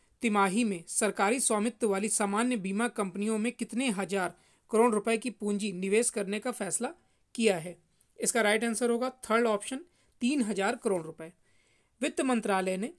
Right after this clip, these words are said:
चालू तिमाही में सरकारी स्वामित्व वाली सामान्य बीमा कंपनियों में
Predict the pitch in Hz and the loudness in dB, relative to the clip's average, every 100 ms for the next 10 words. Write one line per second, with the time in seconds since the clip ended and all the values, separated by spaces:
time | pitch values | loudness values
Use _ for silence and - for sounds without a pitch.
0 | _ - 214 233 254 220 196 175 196 160 | _ 2 4 2 0 -2 0 -2 -4 -6
1 | - - - 214 214 208 277 - 208 208 | -14 -4 0 2 2 2 2 0 0 -2
2 | 220 233 196 220 - 214 196 226 254 190 | -2 0 0 0 0 0 0 0 -2 -4
3 | 196 202 240 208 185 175 196 196 262 | -4 -4 -4 -4 -8 -4 -4 -2 -6